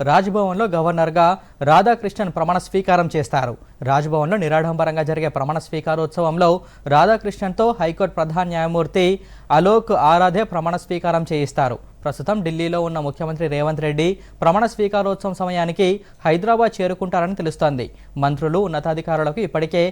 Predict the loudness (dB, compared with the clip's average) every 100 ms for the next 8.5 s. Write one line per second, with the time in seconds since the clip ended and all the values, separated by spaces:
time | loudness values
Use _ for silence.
0 | -6 -12 0 2 2 0 -2 -2 -4 -4
1 | -4 -4 -4 -4 -2 -2 -4 -2 -2 -2
2 | -4 -4 0 2 2 -2 -12 -2 2 4
3 | 2 0 -4 -2 0 -2 -2 -6 -4 -4
4 | -4 -2 -2 0 0 2 0 0 -2 -14
5 | -8 -6 -2 0 2 2 2 -2 -6 -8
6 | -4 -4 -4 -4 0 0 0 -2 -6 -14
7 | -4 4 4 4 0 0 0 0 0 0
8 | 0 2 2 2